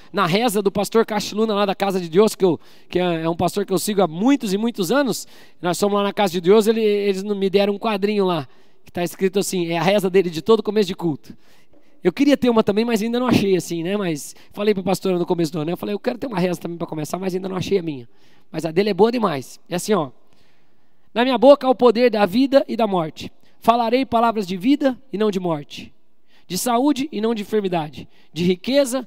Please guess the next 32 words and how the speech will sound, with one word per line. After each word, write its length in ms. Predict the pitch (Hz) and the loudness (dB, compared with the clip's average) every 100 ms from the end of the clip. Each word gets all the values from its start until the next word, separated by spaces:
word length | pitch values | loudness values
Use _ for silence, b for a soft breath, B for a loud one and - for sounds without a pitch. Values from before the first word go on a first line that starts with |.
| b b | b b
e 60 | 196 | 0
não 160 | 226 | 0
de 60 | 185 | 0
pobreza, 600 | 208 180 170 160 127 117 b b | -2 0 2 2 -2 -10 b b
de 120 | 156 | -6
bênção 600 | 165 202 262 254 262 269 - | 0 0 0 -4 -4 -6 -6
e 80 | 196 | 0
não 160 | 226 | 0
de 60 | 202 | 0
maldição, 640 | 214 180 156 185 151 117 | -2 -2 -4 -6 -6 -10
porque 200 | - 196 | -4 2
na 100 | 196 | 2
minha 200 | 190 196 147 | 2 0 4
boca 360 | 185 233 - | 6 6 4
há 140 | 180 196 | 2 2
um 180 | 330 - - - - - | 2 -4 -14 -20 -14 -4
milagre. 640 | 175 123 117 - - - - - - - - - - - - - - - - - - - - - - - - - - - - - - - - - - - | -4 -4 -10 -20 -20 -20 -20 -20 -20 -20 -20 -20 -20 -20 -20 -20 -20 -20 -20 -20 -20 -20 -20 -20 -20 -20 -20 -20 -20 -20 -20 -20 -20 -20 -20 -20 -20 -14
Mudar 300 | 165 165 214 226 | -6 -2 -2 -2
as 80 | |
declarações. 840 | 180 190 190 175 175 147 120 - - - - | -6 -6 -6 -6 -8 -10 -12 -16 -20 -20 -10
As 120 | 151 | -8
declarações 500 | 143 180 175 156 185 | -6 -2 -2 -2 -6
dão 140 | 175 202 | -6 -6
rumo, 240 | 160 214 | -6 -4
dão 140 | 175 180 | -4 -4
destino, 420 | 147 - 214 175 | -8 -8 -6 -6
abrem 220 | 196 190 | -6 -6
caminho, 360 | 175 180 226 170 | -8 -6 -6 -6
mudam 300 | 220 214 185 | -4 -2 -2
todas 240 | 233 254 | -4 -8
as 140 | 196 | -10
coisas. 400 | - 202 - - | -6 -6 -6 -10